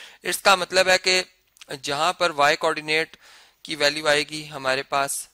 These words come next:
वो रिप्रेजेंट करी होगी sine theta को, और इसी तरह cosine theta जो इक्वल होगा वो बेस over hypotenuse होती है रेशियो, तो x over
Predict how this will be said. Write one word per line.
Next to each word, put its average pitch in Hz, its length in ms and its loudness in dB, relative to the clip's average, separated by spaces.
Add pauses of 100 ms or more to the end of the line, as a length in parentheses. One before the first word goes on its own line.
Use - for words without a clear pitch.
(140)
वो 143 140 -6
रिप्रेजेंट 143 440 -6
करी 139 220 -4
होगी 139 380 -8 (100)
sine 131 260 -4
theta 151 260 -6
को, 147 60 -8
और 143 100 -8
इसी 147 140 -10
तरह 147 100 -6 (100)
cosine 147 340 -2
theta 147 260 -2
जो 143 120 -8
इक्वल 139 280 -8
होगा 135 240 -4
वो 135 260 -8 (480)
बेस 156 260 0
over 170 240 0
hypotenuse 151 480 -6
होती 143 200 -12
है 139 60 -6
रेशियो, 135 260 -10
तो - 80 -16
x - 320 -2
over 139 260 -4